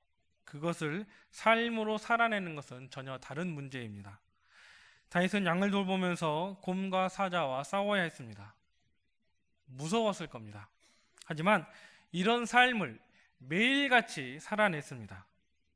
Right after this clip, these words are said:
그래서 곰과 사자를 이기게 하시는 하나님을 그의 삶으로 체험했습니다.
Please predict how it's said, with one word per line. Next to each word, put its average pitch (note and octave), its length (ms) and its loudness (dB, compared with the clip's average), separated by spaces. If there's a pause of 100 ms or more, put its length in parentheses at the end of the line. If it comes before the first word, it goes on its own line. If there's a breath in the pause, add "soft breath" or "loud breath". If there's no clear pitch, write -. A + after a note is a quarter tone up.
(180)
그래서 C3 480 -8 (300 loud breath)
곰과 E3+ 480 0
사자를 G3 420 0
이기게 G#3 440 0
하시는 F3+ 480 2 (320 loud breath)
하나님을 A3 680 2 (240)
그의 C3 240 -12
삶으로 D3+ 680 -8
체험했습니다. C#3+ 760 -6